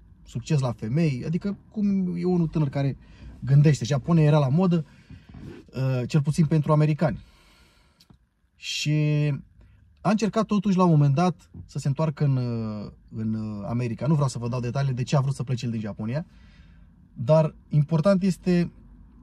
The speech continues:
ex-, experiența lui, că a vrut să se întoarcă în, uh, în America și n-a mai putut să se integreze. Și exact chestia asta am simțit-o și eu după trei ani din, uh, petrecuți în Japonia,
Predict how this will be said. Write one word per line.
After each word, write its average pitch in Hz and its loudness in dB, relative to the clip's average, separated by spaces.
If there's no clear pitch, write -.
ex-, 156 -4
experiența 170 0
lui, 117 -6
că - -6
a - 0
vrut 147 0
să - -4
se - 0
întoarcă 185 2
în, 180 6
uh, 135 2
în 123 -6
America 117 -2
și 165 -2
n-a 180 2
mai 190 2
putut 175 -4
să 165 -8
se 180 -4
integreze. 151 -2
Și - -10
exact 147 0
chestia 170 -2
asta 170 -2
am 170 2
simțit-o 151 -2
și 139 -4
eu 160 -2
după 135 0
trei 160 2
ani 170 6
din, 143 6
uh, 113 -4
petrecuți 135 -2
în 143 4
Japonia, 135 0